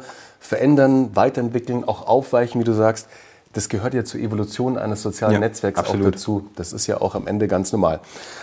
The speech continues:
Speaker 1: Lass uns noch mal ganz kurz auf deine Zeit bei Geschichten, die verkaufen, eingehen.
Speaker 2: Gerne.
Speaker 1: Wenn ich mich zurückerinnere, war der Michael, den ich damals kennengelernt habe, ein komplett anderer,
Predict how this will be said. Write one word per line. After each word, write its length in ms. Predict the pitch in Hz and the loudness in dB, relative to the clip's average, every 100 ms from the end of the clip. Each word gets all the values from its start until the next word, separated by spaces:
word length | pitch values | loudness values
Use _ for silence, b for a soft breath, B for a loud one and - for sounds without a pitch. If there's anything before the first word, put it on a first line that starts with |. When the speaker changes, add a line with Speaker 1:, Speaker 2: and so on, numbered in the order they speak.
| B | B
Speaker 1:
Lass 140 | 131 | 4
uns 140 | 185 175 | 4 4
noch 80 | |
mal 80 | 151 | 4
ganz 180 | 135 160 | 4 2
kurz 220 | 165 - | 0 0
auf 320 | 123 127 127 - B B - | 6 6 4 -4 B B 2
deine 260 | 110 120 | 2 2
Zeit 280 | - 127 143 | 2 0 2
bei 80 | 117 | 0
Geschichten, 400 | 107 - - 123 | 0 -4 -4 -4
die 60 | |
verkaufen, 440 | 107 101 104 107 - | -4 0 0 0 -2
eingehen. 340 | 90 90 82 - B | -4 -2 -4 -6 B
Speaker 2:
Gerne. 160 | - - | -12 4
Speaker 1:
Wenn 120 | 117 | 6
ich 120 | 143 | 6
mich 240 | 156 147 - | 4 2 0
zurückerinnere, 800 | - 123 156 131 113 117 131 147 B B B | 0 2 4 2 4 6 6 2 B B B
war 240 | 110 117 113 | 4 4 4
der 240 | - 139 | 6 6
Michael, 380 | 151 156 143 131 | 6 4 4 6
den 140 | 120 | 4
ich 100 | 113 | 4
damals 400 | 123 139 156 135 | 4 4 4 0
kennengelernt 520 | - 143 120 95 101 | 0 2 4 4 4
habe, 180 | 123 131 - _ _ | 2 -2 -6 _ _
ein 100 | 147 | -2
komplett 580 | 147 143 - 160 185 185 | 0 -2 2 6 6 4
anderer, 540 | 139 143 123 131 139 | 4 6 6 6 2